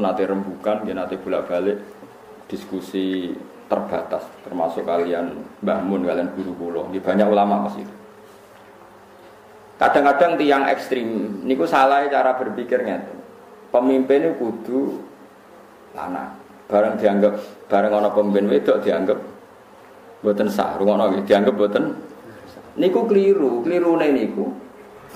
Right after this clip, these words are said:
pemimpin wedok lah iku saiki wis dipilih orang banyak. Kowe nentang pilihane wong akeh iku ya satu kesalahan. Terus ana syarat iku mergo ana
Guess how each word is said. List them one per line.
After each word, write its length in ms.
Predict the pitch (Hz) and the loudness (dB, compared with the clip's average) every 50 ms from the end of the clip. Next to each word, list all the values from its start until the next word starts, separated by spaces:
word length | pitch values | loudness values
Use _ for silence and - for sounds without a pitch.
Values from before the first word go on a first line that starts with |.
| - - - - - | -20 -20 -20 -20 -4
pemimpin 480 | - - - 165 165 165 156 139 151 143 | 0 0 2 2 2 2 2 2 2 4
wedok 360 | 143 143 135 135 - 120 104 101 | 4 4 4 4 4 2 4 4
lah 240 | 107 107 107 110 110 | 4 4 4 2 0
iku 160 | - 170 170 | -2 -2 0
saiki 320 | 170 131 107 - - 131 | 0 0 0 0 -2 -4
wis 80 | - - | -6 -6
dipilih 400 | 120 104 - 101 104 104 117 135 | -8 -6 -2 0 0 2 2 2
orang 480 | 117 92 98 104 101 - - - - - - - - - - - - - - - - - - - - - - | 2 2 0 0 0 0 -2 -4 -6 -10 -14 -18 -20 -20 -20 -20 -20 -20 -20 -20 -20 -20 -20 -20 -20 -20 -18
banyak. 400 | - - - - - - - - - - - - - - - - - - - - - | -16 -16 -14 -16 -16 -18 -20 -20 -20 -20 -20 -20 -20 -20 -20 -20 -20 -20 -6 -2 0
Kowe 80 | 185 | 2
nentang 480 | 196 190 185 175 160 151 160 151 151 139 | 2 2 2 2 2 2 2 4 4 4
pilihane 400 | 139 139 135 135 131 127 127 131 | 4 4 4 4 4 4 2 0
wong 240 | 123 117 117 117 120 | 0 0 0 0 2
akeh 560 | 127 143 156 151 - - - 107 107 113 - | 2 2 0 0 -2 0 0 2 2 2 0
iku 80 | 170 151 | 0 0
ya 80 | 127 | 2
satu 640 | 117 127 107 95 98 - 151 175 220 - - - - - - - - - - - - - - - - - - - - - - | 2 2 0 -2 -2 -2 -4 -6 -6 -8 -10 -14 -18 -20 -20 -20 -20 -20 -20 -20 -20 -20 -20 -20 -20 -20 -20 -20 -20 -20 -18
kesalahan. 500 | 104 - - 95 - - - - - - - - - - - - - - - - - - - - - - - - - - - - | -16 -14 -14 -14 -14 -14 -16 -16 -18 -20 -20 -20 -20 -20 -20 -20 -20 -20 -20 -20 -20 -20 -20 -20 -20 -20 -20 -20 -20 -20 -20 0
Terus 320 | - 220 220 233 233 - - - - - - | 2 4 4 4 2 0 -4 -8 -10 0 2
ana 320 | 175 190 202 196 196 190 - | 4 6 6 6 6 4 2
syarat 720 | - 226 247 269 294 - - 196 185 - - - - - | 0 0 0 0 0 0 0 0 0 0 -2 -2 -2 -2
iku 320 | 277 - - - 175 185 | -2 -2 0 0 0 2
mergo 480 | 165 156 - - - - 156 151 - 117 | 2 2 0 0 0 0 0 2 4 4
ana 480 | 127 127 135 139 156 156 - - - | 2 2 2 0 0 0 -2 -4 -8